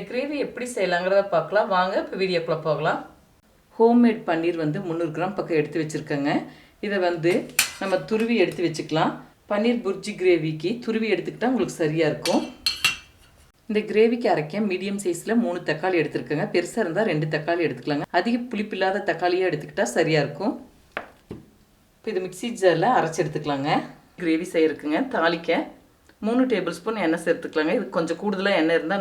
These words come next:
நல்லா இருக்கும். இப்ப எண்ணெய் சூடாயிடுச்சுங்க. இது கூட ஒரு டீஸ்பூன் சீரகம்,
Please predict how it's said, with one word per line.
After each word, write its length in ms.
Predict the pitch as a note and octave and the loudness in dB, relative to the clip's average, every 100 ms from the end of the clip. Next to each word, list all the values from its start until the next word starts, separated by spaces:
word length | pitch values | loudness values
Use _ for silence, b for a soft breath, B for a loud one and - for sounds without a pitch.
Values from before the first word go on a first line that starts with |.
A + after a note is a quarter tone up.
| D#3+ | 2
நல்லா 180 | D3 D3 | 4 2
இருக்கும். 320 | C3+ - C4+ - - _ _ _ _ - - | 0 0 -2 -2 -16 _ _ _ _ -2 -2
இப்ப 180 | - F3+ F3 | -2 0 0
எண்ணெய் 200 | G#3 G3+ | -2 0
சூடாயிடுச்சுங்க. 520 | F3 E3 E3 D#3 D#3+ - - | 6 6 6 -2 0 0 -2
இது 100 | F3 E3 | -2 0
கூட 120 | D#3 F3 D#4 - - - | 2 4 2 -4 -20 -6
ஒரு 120 | F#3 G#3 G#3+ | -2 -2 -2
டீஸ்பூன் 440 | G3 - A#3+ - | -6 -6 -6 -4
சீரகம், 460 | E3 D#3 D#3 F#3 | 0 0 0 -2